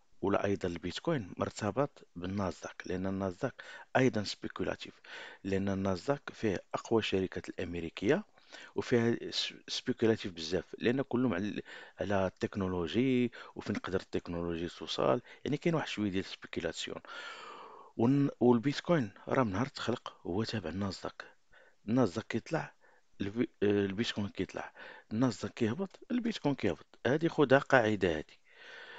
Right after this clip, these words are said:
أما هنايا لاحظنا بأن الناسداك كان كيطلع، آه، ال اس اند بي فايف هاندرد حتى هو كان كيطلع، ولكن البيتكوين ما كانش كيطلع، كان غادي غير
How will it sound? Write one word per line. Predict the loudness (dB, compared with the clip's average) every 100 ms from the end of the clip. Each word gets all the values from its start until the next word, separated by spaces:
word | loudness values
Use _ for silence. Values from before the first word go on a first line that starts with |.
| -14 -14 -16 -2 4
أما | 4 6 4
هنايا | 4 4 4 2 0 -6 _ 2
لاحظنا | 2 2 0 0
بأن | 2 2 2
الناسداك | 2 2 0 -2 -4
كان | -4
كيطلع، | -4 -4 -2 -2 -4 -8 _ -20 -20 -20 -20 -20 -20 -20 -20 -20 -20 -20 -20 -14 -4
آه، | 0 2 2 0 -2
ال | -2
اس | -2 2
اند | 2 0 0
بي | 0
فايف | 2 0 0
هاندرد | -2 -2
حتى | -4
هو | -2 -2
كان | -2 -2
كيطلع، | -2 -4 -4 -6 -8 -14 -20 -20 -12 -2
ولكن | 0 0 -2
البيتكوين | -4 -2 -4 -2 -2 -2
ما | -2
كانش | -4 -4
كيطلع، | -4 -6 -6 -6
كان | -4 -2
غادي | -2 0
غير | 2 4 2